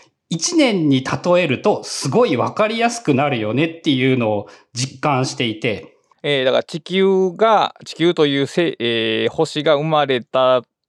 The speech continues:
Speaker 2: 時を、まあ、えー、一年の
Speaker 1: 一月
Speaker 2: 一日の
Speaker 1: 一日として。
Speaker 2: ゼロゼロゼロとして、で、我々が今ここにいる時間を、最-、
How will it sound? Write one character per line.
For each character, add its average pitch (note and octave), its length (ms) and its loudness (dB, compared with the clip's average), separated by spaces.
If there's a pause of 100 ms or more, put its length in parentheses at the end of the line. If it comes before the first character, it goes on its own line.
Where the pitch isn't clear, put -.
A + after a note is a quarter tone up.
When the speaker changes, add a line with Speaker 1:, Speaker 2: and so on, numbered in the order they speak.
(200)
Speaker 2:
時 - 500 -4
を、 F#3 380 4
ま A#2 360 0
あ、 - 40 -14
え G2+ 460 -2
ー、 C#3+ 40 -6
一 C#3+ 180 -4
年 A2+ 160 2
の A#2 180 2
Speaker 1:
一 G#2 60 -4
月 G#2 320 -8
Speaker 2:
一 C#3+ 240 -12
日 B2 60 -2
の B2+ 80 2
Speaker 1:
一 D#3+ 80 4
日 F3 300 2
と A#2+ 100 0
し - 20 -4
て。 D3+ 60 2
Speaker 2:
ゼ - 20 2
ロ C#3 160 2
ゼ C#3+ 100 2
ロ C#3+ 140 4
ゼ C3 140 0
ロ D3 120 0
と C#3 180 -4
し - 140 -12
て、 G#3 220 4
で、 D#3+ 140 2
我 D#3 200 2
々 E3 220 4
が D#3 100 2
今 C#3 220 0
こ - 60 -20
こ D3 120 0
に C#3+ 140 -2
い C#3 60 -4
る C3+ 100 -2
時 C#3 140 -10
間 D3 420 -2
を、 G3+ 400 4
最-、 C3 420 -4